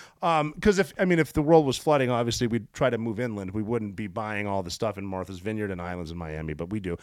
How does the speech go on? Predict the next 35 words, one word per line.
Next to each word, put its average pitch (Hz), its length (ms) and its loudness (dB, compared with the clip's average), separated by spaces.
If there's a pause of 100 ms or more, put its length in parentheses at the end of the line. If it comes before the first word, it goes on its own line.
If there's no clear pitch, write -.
(140)
We 226 140 2
don't. 95 300 -4 (120)
They 110 200 2
do. 82 200 -6 (440)
But 123 100 0
they're 147 120 4
gonna 123 120 0
yell 120 240 2
at 104 60 -2
you 110 180 0
because 95 300 -6 (240)
they, 123 580 6 (760)
<laughs> - 840 -6
they 165 240 6
can 143 180 4
change 160 440 2
the 147 100 4
weather. 131 340 4
They've 139 160 2
been 147 200 6
wrong 160 280 6
about 147 320 6
everything 165 500 4
else, 120 440 -4 (420)
but 90 160 -2
boy, 143 160 6
they 143 140 4
can 104 160 -4
change 143 420 0
the 104 100 -4
weather. 90 420 -2 (1300)
I'm 139 100 2
gonna 147 120 6
let 139 180 2
you 131 80 0